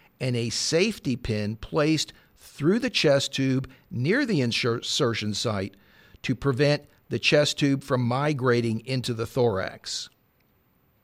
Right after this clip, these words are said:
The chest tube is then slowly removed about one centimeter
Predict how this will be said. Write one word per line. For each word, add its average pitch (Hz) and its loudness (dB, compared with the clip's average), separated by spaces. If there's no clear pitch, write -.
The 170 -2
chest 226 4
tube 214 4
is 143 6
then 156 4
slowly 208 2
removed 131 4
about 127 0
one 143 0
centimeter 123 2